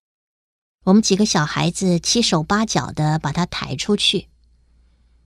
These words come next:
他又问我们是不是丁香花开了。我们说是的。他要求我们将它放在一棵丁香树的下面，也叫我们采一大把丁香花给他，然后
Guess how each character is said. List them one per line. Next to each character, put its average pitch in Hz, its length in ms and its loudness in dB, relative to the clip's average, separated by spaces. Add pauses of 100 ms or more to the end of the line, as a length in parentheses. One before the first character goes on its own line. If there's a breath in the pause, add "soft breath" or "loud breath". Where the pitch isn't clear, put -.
(120)
他 277 100 0
又 339 160 6
问 320 280 4
我 196 80 4
们 180 320 4
是 269 160 0
不 269 60 -2
是 226 140 2
丁 262 180 0
香 254 220 -2
花 254 220 -4
开 254 300 -6
了。 185 180 -4 (880)
我 208 60 -2
们 233 100 6
说 277 180 0
是 269 280 2
的。 156 160 -10 (1000)
他 175 140 2
要 185 220 4
求 180 200 0
我 156 100 2
们 143 320 4
将 196 180 2
它 208 140 2
放 196 240 2
在 190 140 2
一 185 120 4
棵 196 300 2
丁 226 200 4
香 233 220 0
树 226 200 0
的 180 80 2
下 214 320 0
面， 147 280 0 (580)
也 190 160 6
叫 320 180 2
我 220 120 4
们 180 160 6
采 147 220 -2
一 165 140 2
大 262 180 0
把 143 200 0
丁 202 240 2
香 220 220 0
花 220 180 -2
给 - 260 -4
他， - 260 -6 (800)
然 226 160 2
后 262 280 -2